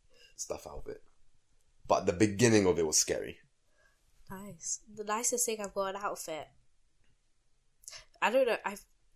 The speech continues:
Speaker 2: I've literally never gotten anything special.
Speaker 1: Have you ever got money from it?
Speaker 2: Probably, like,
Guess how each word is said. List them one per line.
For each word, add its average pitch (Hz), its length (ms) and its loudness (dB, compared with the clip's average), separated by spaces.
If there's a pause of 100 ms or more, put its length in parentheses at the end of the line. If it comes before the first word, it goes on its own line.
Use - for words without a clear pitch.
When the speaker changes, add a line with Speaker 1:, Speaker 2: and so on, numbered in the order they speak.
(160)
Speaker 2:
I've 196 160 -2
literally 220 320 2
never 220 160 -2
gotten 170 240 0
anything 170 300 -8
special. - 520 -6 (600)
Speaker 1:
Have 101 100 2
you 101 80 8
ever 98 140 6
got 85 160 4
money 98 200 2
from 80 200 -10
it? 73 120 -10 (840)
Speaker 2:
Probably, 214 280 4
like, 214 300 0